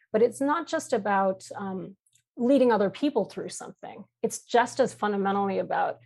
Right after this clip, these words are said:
being able to deepen into an embodied experience yourself as a professor or a teacher, educator, um, in, in that environment. And that, I think, for some of us is the biggest leap, right? Yeah, I can be in my own body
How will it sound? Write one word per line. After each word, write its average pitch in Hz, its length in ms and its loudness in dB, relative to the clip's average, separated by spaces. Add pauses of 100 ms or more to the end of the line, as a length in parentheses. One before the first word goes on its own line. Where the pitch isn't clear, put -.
(300)
being 220 160 4
able 196 180 0
to 190 240 -4
deepen 202 400 -2
into 185 340 -4
an 190 80 -4
embodied 180 360 2
experience 180 500 -2
yourself - 760 0
as 190 140 0
a 185 60 2
professor 208 640 0
or 160 140 -2
a - 80 -4
teacher, 175 640 0 (440)
educator, 185 880 6
um, 175 380 -4 (240)
in, 208 520 4
in 220 160 8
that 190 140 6
environment. 170 720 -2
And 202 160 2
that, 254 400 10
I 202 80 2
think, 196 260 0
for 180 80 -4
some 202 240 -2
of 190 140 0
us 175 260 -6
is 190 200 -2
the - 80 -2
biggest 180 460 0
leap, - 320 -6 (180)
right? 175 240 4
Yeah, 196 200 6
I 107 140 4
can 196 200 2
be 185 200 2
in 170 100 -2
my 180 260 2
own 180 240 0
body 160 520 2